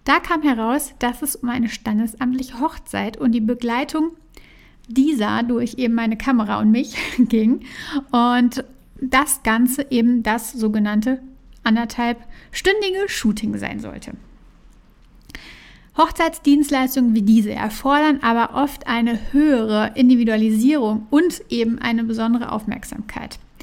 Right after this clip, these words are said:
Die Energie, die man als Fotograf aufbringt, um die Momente in Millisekunden zu sehen und die auch noch festzuhalten, ist eine völlig andere als die, die man bei einem normalen Shooting aufbringt. Beim Shooting kann man justieren, probieren,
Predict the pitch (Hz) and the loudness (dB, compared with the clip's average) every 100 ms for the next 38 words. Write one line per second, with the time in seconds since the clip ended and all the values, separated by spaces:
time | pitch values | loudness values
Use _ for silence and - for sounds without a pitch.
0 | - - - - 233 254 262 277 262 285 | -20 -18 -18 -6 2 4 6 4 4 0
1 | 370 269 226 226 - 240 240 - - - | 0 0 2 0 -2 -2 -4 -8 -16 -12
2 | - 247 240 - 254 330 - - 330 - | -6 -4 -4 -4 -2 -2 -2 -2 -2 -2
3 | 220 214 226 214 226 226 226 302 359 254 | -4 -2 -6 -2 2 2 2 2 0 -2
4 | - 233 226 214 - - 240 339 381 254 | -2 2 2 0 -6 2 6 6 6 4
5 | 220 - 311 339 247 - 233 220 208 330 | 4 0 0 4 4 4 0 2 2 4
6 | 262 254 - 247 233 - 254 254 220 - | 4 2 2 2 2 2 0 0 0 -2
7 | 339 - - 202 208 220 269 269 - - | -4 -4 -6 -4 -2 0 -2 -2 -2 0
8 | 254 - - 403 330 - - 214 226 233 | 2 0 0 2 2 0 -2 -2 0 0
9 | - 254 - 277 302 269 262 240 247 254 | -4 -6 -4 0 2 4 4 4 2 4
10 | 254 254 233 240 262 269 269 - 294 - | 4 6 4 2 2 2 0 0 0 0
11 | - - - - - 214 - - - - | -6 -8 -10 -12 -12 -12 -16 -20 -20 -20
12 | - - - - 262 254 339 381 370 359 | -20 -20 -8 2 4 4 4 2 2 -2
13 | - 247 233 220 214 - - 277 302 285 | 0 2 2 0 -2 -6 0 2 4 2
14 | 262 226 220 247 262 285 269 254 | 2 -2 0 4 6 6 6 6